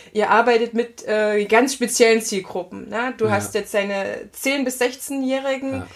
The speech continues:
Speaker 1: ist nochmal
Speaker 2: Ich
Speaker 1: ganz
Speaker 2: unterrichte
Speaker 1: anderes.
Speaker 2: auch alles, ne?
Speaker 1: <laughs>
Speaker 2: Also,
Speaker 1: Genau,
Speaker 2: das,
Speaker 1: aber
Speaker 2: das
Speaker 1: das ist
Speaker 2: sowieso.
Speaker 1: sozusagen vielleicht
Speaker 2: Ja.
Speaker 1: auch die Hauptzielgruppe. Macht die dir
Speaker 2: Mhm.
Speaker 1: auch am meisten Spaß?
Speaker 2: Ähm, ja, würde ich schon sagen. Äh, ich liebe zum Beispiel auch mit, mit Kindern, äh, Unterricht, äh, zu führen,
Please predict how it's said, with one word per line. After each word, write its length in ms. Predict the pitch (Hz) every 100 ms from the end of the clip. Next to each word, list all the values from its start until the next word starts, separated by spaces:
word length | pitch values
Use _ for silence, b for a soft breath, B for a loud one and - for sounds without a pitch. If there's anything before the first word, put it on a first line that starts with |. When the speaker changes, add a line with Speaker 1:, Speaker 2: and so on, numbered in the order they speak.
| B
Speaker 1:
ist 60 | -
nochmal 180 | 202 190
Speaker 2:
Ich 40 |
Speaker 1:
ganz 160 | 196 208
Speaker 2:
unterrichte 320 | 127 202 220
Speaker 1:
anderes. 260 | 110 117 -
Speaker 2:
auch 60 |
alles, 340 | 104 117 101 107
ne? 100 | 110
Speaker 1:
<laughs> 240 | 117 110
Speaker 2:
Also, 380 | 107 113 107 101 -
Speaker 1:
Genau, 140 | 220
Speaker 2:
das, 80 | 214
Speaker 1:
aber 100 | 214
Speaker 2:
das 40 | 220
Speaker 1:
das 60 | 254
ist 40 |
Speaker 2:
sowieso. 120 | - 139
Speaker 1:
sozusagen 320 | 254 233 247
vielleicht 220 | 233 240
Speaker 2:
Ja. 100 | 220
Speaker 1:
auch 40 | -
die 140 | 233
Hauptzielgruppe. 920 | - 254 262 - 285 262 - 269 269 254
Macht 220 | 233 -
die 80 | 240
dir 140 | 247
Speaker 2:
Mhm. 80 | 233
Speaker 1:
auch 40 |
am 120 | -
meisten 340 | 220 226 - 196
Spaß? 680 | - - 170 302 - - B B B B B -
Speaker 2:
Ähm, 680 | 113 113 113 113 113 110 104
ja, 340 | 104 123 117
würde 120 | 110 120
ich 60 | -
schon 200 | 120 113
sagen. 400 | 107 101 98 101
Äh, 400 | 107 110 110 110
ich 240 | 107 113 -
liebe 240 | 131 143
zum 180 | 143 131
Beispiel 600 | 123 120 - 120 117 117 113
auch 240 | 113 113
mit, 260 | 117 - -
mit 180 | 113
Kindern, 580 | - 131 131 127 127 123
äh, 20 | - 120 - - -
Unterricht, 560 | 151 143 127 131 - -
äh, 340 | 123 120 117 117 B B -
zu 140 | -
führen, 680 | 131 - 156 147 147 151